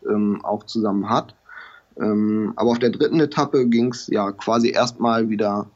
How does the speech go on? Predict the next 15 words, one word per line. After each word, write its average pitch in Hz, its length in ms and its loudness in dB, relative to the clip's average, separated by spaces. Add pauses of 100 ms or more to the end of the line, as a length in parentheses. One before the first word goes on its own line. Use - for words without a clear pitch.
(180)
steil 113 380 2
berghoch, 160 720 0 (500)
um 120 200 0
dann 127 260 0
halt 127 180 0
seicht 117 480 0
wieder 120 200 0
runter 160 400 -2
zu - 180 -10
gehen, 135 720 0
ähm, 110 500 -2 (520)
äh, 107 140 2
bis 110 480 -2
nach 101 320 -2
Hausach. 156 640 0